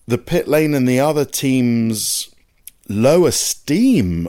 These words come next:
of Gasly's performances that they think that he's easy meat. So, you know, I checked this with Renault afterwards, and they said, "Look, you know, we knew we could get Gasly." I was like, "Eh? How did you know you could get Gasly?"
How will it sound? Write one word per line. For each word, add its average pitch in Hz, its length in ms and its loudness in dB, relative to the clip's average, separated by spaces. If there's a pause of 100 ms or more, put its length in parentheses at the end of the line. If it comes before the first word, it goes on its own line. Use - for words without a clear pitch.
(120)
of 98 260 -4
Gasly's 107 540 -2
performances 139 1300 -4 (400)
that 117 280 -2
they 135 180 0
think 170 360 -4
that 135 180 -4
he's 156 280 -6
easy 175 400 -2
meat. 208 520 -2
So, 147 340 -4
you 202 100 0
know, 180 140 0
I 147 40 0
checked 233 360 -4
this 208 160 -6
with 127 140 -8
Renault 180 400 0
afterwards, 107 760 -6 (640)
and 139 260 -2
they 170 120 2
said, 160 280 -2
"Look, - 240 0
you 147 80 -2
know, 120 100 2
we 139 240 0
knew 165 420 2
we 117 160 2
could 98 300 -6
get - 360 -2
Gasly." 143 640 -2
I - 40 -20 (140)
was 110 100 -8
like, - 140 -8 (160)
"Eh? 214 380 -2
How 240 120 0
did 311 160 -2
you 294 80 2
know 262 160 2
you 202 160 0
could 185 160 -8
get 202 260 -2
Gasly?" 208 540 -4